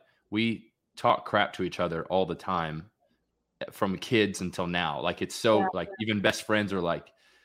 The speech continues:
Speaker 1: "You're stupid, <laughs> you're slow,
Speaker 2: Yeah.
Speaker 1: you're ugly." <laughs> Like, we can say stuff like that, and it's like, just being boys. And so, um,
Speaker 2: I guess
Speaker 1: I
Speaker 2: that's
Speaker 1: just
Speaker 2: true. I guess we just don't talk about it a ton. Like, it's,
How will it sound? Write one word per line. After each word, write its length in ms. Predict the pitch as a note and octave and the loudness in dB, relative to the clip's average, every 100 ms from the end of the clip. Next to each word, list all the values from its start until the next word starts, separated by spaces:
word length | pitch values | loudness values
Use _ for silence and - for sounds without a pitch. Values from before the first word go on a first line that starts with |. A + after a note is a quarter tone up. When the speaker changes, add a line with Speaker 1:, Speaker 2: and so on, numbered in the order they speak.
| _ | _
Speaker 1:
"You're 160 | E2+ F2 | -6 -6
stupid, 560 | - G#2+ G#2 - G2+ G#2+ | -2 0 2 4 2 2
<laughs> 20 | |
you're 180 | G#2+ G2+ - | 2 2 -2
slow, 480 | - - B2+ B2+ B2+ | -6 6 10 12 10
Speaker 2:
Yeah. 20 | |
Speaker 1:
you're 260 | A#2 G#2 A#2 | 8 6 8
ugly." 320 | B2+ B2+ C3+ | 8 8 8
<laughs> 20 | |
Like, 200 | C3+ D#3 | 8 8
we 160 | F3 E3+ | 6 6
can 140 | F#3+ D#3+ | 4 4
say 240 | C#3+ D#3+ | 8 8
stuff 260 | - G3 G3 | 10 8 10
like 200 | F#3+ F#3+ | 8 8
that, 200 | F#3+ E3 | 4 4
and 80 | C#3+ | 2
it's 120 | D3 | 2
like, 180 | A#2+ - - - _ | 2 0 -10 -20 _
just 180 | E3 E3 | -10 2
being 180 | D#3+ A2+ | 4 4
boys. 480 | A#2 C3 E3 E3+ - _ _ _ _ - | 4 6 6 2 -8 _ _ _ _ -2
And 160 | B2+ | -2
so, 380 | - C3+ A#2+ A2+ | 2 6 6 6
um, 480 | A#2+ B2 G#2+ F#2 F#2 - _ | 6 6 4 0 -6 -12 _
Speaker 2:
I 80 | C#4 | 2
guess 180 | F4+ G#4 | 4 8
Speaker 1:
I 20 | |
Speaker 2:
that's 200 | F#4+ - | 8 6
Speaker 1:
just 120 | - | 0
Speaker 2:
true. 180 | B3+ B3+ | 2 4
I 100 | - | 6
guess 220 | A#3+ C#4+ C#4+ | 6 4 2
we 100 | C4+ | 0
just 200 | C4+ - | 0 0
don't 220 | A3+ - | -2 0
talk 220 | G#3 G#3 | 0 2
about 160 | G3+ F#3 | 0 0
it 100 | E3 | -2
a 60 | |
ton. 360 | E3 G3 E3 D#3 | -2 0 0 -2
Like, 200 | E3+ F3 | -4 -2
it's, 280 | F3+ F3+ | -2 -4